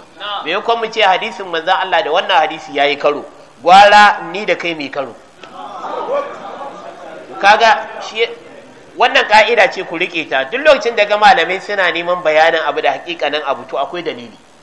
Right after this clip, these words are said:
Speaker 2: Abin da muke ta gaya wasu kenan da suke ta zagin Muawiya bin Abi Sufyan. Suna ce mai dan wuta, suna ce mai azzalimi, suna ce mai kafiri. Abin da muke gayawa, muke faɗa musu, idan muka tafi akan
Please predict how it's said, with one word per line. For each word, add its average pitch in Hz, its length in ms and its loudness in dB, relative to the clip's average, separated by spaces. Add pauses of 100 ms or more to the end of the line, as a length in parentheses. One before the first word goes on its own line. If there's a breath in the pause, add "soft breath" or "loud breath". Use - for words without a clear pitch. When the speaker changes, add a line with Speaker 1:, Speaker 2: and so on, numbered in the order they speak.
(500)
Speaker 2:
Abin 247 200 -4
da 254 100 2
muke 220 240 -8
ta 190 100 -6
gaya 185 200 0
wasu 165 220 -6
kenan 160 280 -4
da 151 60 -10
suke - 200 -18
ta 160 100 -14
zagin 160 280 -4
Muawiya 147 320 -4
bin 143 120 -6
Abi 131 220 -8
Sufyan. 120 380 -12 (640)
Suna 175 240 0
ce 175 120 -8
mai 156 160 -4
dan 156 200 -4
wuta, 147 200 -8
suna 175 260 -4
ce 170 160 -8
mai 160 80 -6
azzalimi, 139 580 -4
suna 175 240 -2
ce 180 160 -10
mai 160 160 -8
kafiri. 131 400 -4 (420)
Abin 208 240 -4
da 233 100 0
muke 226 260 -10
gayawa, 160 640 2
muke 196 260 -8
faɗa 165 280 -2
musu, 165 220 -16
idan 170 240 0
muka 233 180 -4
tafi 180 180 -2
akan 185 280 0